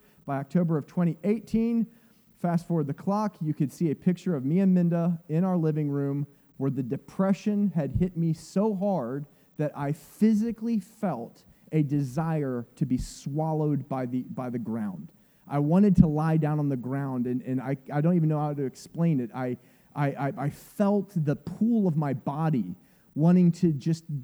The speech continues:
be absorbed and gone. That's, that's where I was.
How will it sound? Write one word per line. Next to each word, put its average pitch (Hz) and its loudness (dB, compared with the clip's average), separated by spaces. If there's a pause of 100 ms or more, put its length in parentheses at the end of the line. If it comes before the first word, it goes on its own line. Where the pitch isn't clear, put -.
(180)
be 185 4
absorbed 139 -2 (340)
and 127 0
gone. 135 -2 (920)
That's, 139 -2
that's 156 -4
where 143 -2
I 131 -2
was. 120 -8